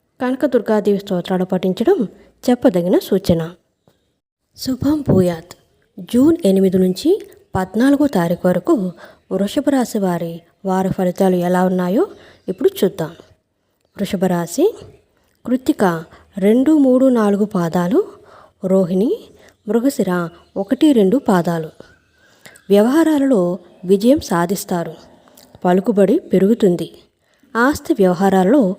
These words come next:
సమస్యలు తీరుతాయి. గృహ నిర్మాణ యత్నాలు అనుకూలిస్తాయి. నిరుద్యోగులకు ఇంటర్వ్యూలు అందుతాయి. ఆలయాలు సందర్శిస్తారు. వ్యాపారాలలో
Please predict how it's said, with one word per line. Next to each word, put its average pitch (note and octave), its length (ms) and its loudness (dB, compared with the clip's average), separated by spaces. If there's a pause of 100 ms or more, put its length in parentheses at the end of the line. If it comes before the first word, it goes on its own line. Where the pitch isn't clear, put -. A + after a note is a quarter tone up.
(200)
సమస్యలు A3+ 540 -2
తీరుతాయి. F#3 640 0 (840)
గృహ C#4 220 2
నిర్మాణ A3+ 420 0
యత్నాలు G3 600 0
అనుకూలిస్తాయి. F3+ 840 -2 (600)
నిరుద్యోగులకు A#3+ 920 0 (300)
ఇంటర్వ్యూలు A#3+ 540 2
అందుతాయి. F3 640 -2 (680)
ఆలయాలు A3 500 -4
సందర్శిస్తారు. F3 880 -4 (720)
వ్యాపారాలలో A#3+ 840 0